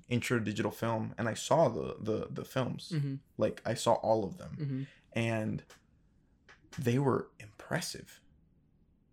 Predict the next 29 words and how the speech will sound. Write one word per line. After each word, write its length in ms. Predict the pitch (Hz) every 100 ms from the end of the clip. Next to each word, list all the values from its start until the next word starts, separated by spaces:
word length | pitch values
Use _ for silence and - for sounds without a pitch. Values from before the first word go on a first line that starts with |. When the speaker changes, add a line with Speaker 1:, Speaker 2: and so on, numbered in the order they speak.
| _
Speaker 1:
Like, 120 | 127
Speaker 2:
The 80 | 127
Speaker 1:
they, 80 | 147
Speaker 2:
one, 100 | 139
two, 140 | 165
threes? 260 | 165 139 147
Speaker 1:
yeah, 180 | 180 - - -
they 160 | 123 147
weren't 340 | 156 143 170
bad. 400 | - 120 110 - - _ _ _ _ _ _
They 140 | 131
were 160 | 147 147
impressive. 840 | 117 180 - 113 - 147 135 - - _
Speaker 2:
F-, 240 | 185 - - _ _ 185
for, 340 | - 196 196
for 560 | 190 - 190 190 190 180
Speaker 1:
And 160 | 135 135
it's 120 | 135
Speaker 2:
being 120 | 180
Speaker 1:
like, 140 | 180
Speaker 2:
a 40 | 170
new 280 | 165 160 151
filmmaker. 760 | - 160 151 131 - 123 127 - -
Speaker 1:
Yeah, 320 | 113 127 123
Speaker 2:
Yeah, 300 | 165 143 131
Speaker 1:
like, 280 | 139 123 -
Speaker 2:
yeah. 280 | 143 131 127
Speaker 1:
exactly. 520 | 123 117 127 127 120
Like, 240 | 101 120